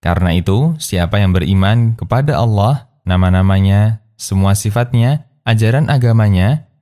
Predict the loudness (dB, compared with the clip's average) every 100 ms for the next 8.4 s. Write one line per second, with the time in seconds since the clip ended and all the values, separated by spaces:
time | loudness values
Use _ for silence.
0 | _ -4 -2 0 0 0 0 -2 -2 0
1 | 0 0 0 0 0 0 -2 0 0 -2
2 | -2 -2 -4 -10 _ _ -4 -2 0 0
3 | -2 -2 -2 -2 -2 0 -2 0 0 0
4 | 0 0 0 0 0 0 0 0 0 0
5 | 0 -2 -8 _ -2 0 0 0 0 0
6 | 0 0 0 0 0 0 0 -2 -2 0
7 | 0 2 2 2 2 2 2 0 0 -2
8 | 0 0 0 -4